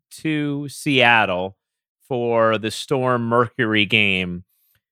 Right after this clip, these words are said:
uh, which was on Sunday. I was flying there Saturday night, and I was following the Yankees game on Gamecast. And when I'm watching that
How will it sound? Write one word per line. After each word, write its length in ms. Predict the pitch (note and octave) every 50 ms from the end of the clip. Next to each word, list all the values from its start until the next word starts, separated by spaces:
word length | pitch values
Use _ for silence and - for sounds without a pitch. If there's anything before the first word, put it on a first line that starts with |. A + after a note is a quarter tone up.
| _ _ _ _ _ _ -
uh, 280 | G#2+ G2 G2 F#2+ F#2 F#2
which 180 | G2 G#2+ - -
was 120 | C3+ A#2+
on 160 | C3 B2 A#2
Sunday. 380 | - - B2 A#2 A2+ A2+ G#2+ G#2+
I 40 | G#2
was 120 | G2 -
flying 260 | - C3 A#2 A2+ A2
there 100 | A2 G#2
Saturday 400 | - - A#2+ G#2+ G#2+ G2+ G#2 G2+
night, 180 | G2 G2 G2 G2
and 140 | G2 G2 G2+
I 40 |
was 100 | G2+ F#2+ -
following 440 | _ - A#2+ A#2 B2 A#2+ A#2+ A2 A2
the 80 | A2
Yankees 360 | G#2+ A2 G#2+ G2+ - A2 F#2+
game 220 | - A2+ G#2+ G#2 G#2
on 140 | G2 F#2 E2+
Gamecast. 680 | F2+ G2 F#2 F2 E2 - - F2+ E2+ F2+ F#2+ - - - _ _ _ _ _ _ _ _ _ _
And 600 | - C#3 C3+ B2 B2 A#2+ A2+ A2 A2 A2 G2 - - _ _ _ _ _ _ _
when 160 | - C3 B2 A2 A#2+
I'm 160 | A#2+ B2+ B2+
watching 460 | B2+ C#3 D3+ F3+ - - E3 C#3+ C3
that 220 | B2+ A#2+ A2+ A2